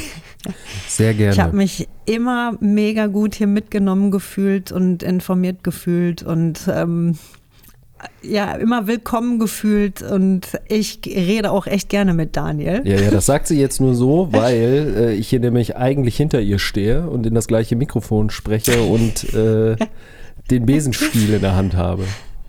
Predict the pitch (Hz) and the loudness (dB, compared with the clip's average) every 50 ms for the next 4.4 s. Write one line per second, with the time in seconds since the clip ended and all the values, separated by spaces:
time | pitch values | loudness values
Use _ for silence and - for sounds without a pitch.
0 | - - 104 113 107 - 120 113 117 117 113 117 117 117 110 110 - - - 101 | -6 -2 -2 0 2 2 4 4 4 4 4 4 4 4 2 0 0 0 0 -2
1 | 98 95 - - - - - - - - - - - - - - - - - - | 0 0 -2 -4 -8 -8 -10 -10 -10 -12 -10 -10 -8 -8 -6 -6 -6 -8 -8 -12
2 | - - - - - - - - - - - - - - - - - - - 160 | -14 -18 -20 -20 -20 -20 -20 -20 -20 -20 -20 -20 -20 -20 -18 -18 -16 -14 -10 -6
3 | 170 185 175 170 175 156 - - - - _ _ _ _ _ - - - 175 170 | -4 -2 -2 -2 -2 -4 -6 -10 -20 -20 _ _ _ _ _ -20 -10 -4 -2 -2
4 | 170 165 170 175 175 170 165 | 0 0 0 0 0 0 -2